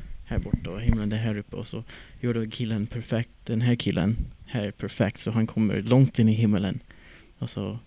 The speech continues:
det är en annan kille som kl-, som klarade av att komma in,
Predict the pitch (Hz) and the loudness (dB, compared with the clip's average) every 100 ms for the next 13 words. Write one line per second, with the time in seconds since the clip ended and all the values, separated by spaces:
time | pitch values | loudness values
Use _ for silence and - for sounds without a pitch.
0 | - 104 101 101 104 107 113 107 - - | -12 -10 -6 -6 -4 -4 -4 -6 -4 -6
1 | - - 143 - - 107 101 98 107 - | -6 -8 -10 -10 -4 0 2 2 0 -4
2 | - - - - - - - - 123 120 | -16 -20 -20 -20 -20 -20 4 8 10 8
3 | 113 113 110 104 - 117 113 92 80 120 | 6 4 2 2 2 4 4 4 2 0